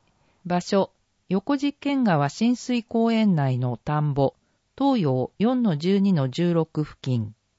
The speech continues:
対象、定員、全会参加でき、区内在住で小学生のいる家族三十六世帯及び単身で中学生以上の方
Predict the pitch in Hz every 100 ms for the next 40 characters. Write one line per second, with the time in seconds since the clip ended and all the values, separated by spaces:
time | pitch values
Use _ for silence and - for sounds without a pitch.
0 | _ _ _ _ _ _ 226 254 - 240
1 | 233 220 - - 185 175 165 156 147 _
2 | _ _ _ - 226 262 262 254 - 240
3 | 233 226 208 202 - 131 - _ - 285
4 | 285 240 170 185 180 175 170 156 156 -
5 | - - 262 277 277 - 208 190 175 175
6 | 170 196 165 156 - 135 - - 247 262
7 | 202 175 151 - - 202 - 139 120 _
8 | 180 175 131 127 - _ _ - 226 254
9 | - 240 226 214 - _ 240 262 277 -
10 | - 269 269 254 185 156 139 - 127 131
11 | 127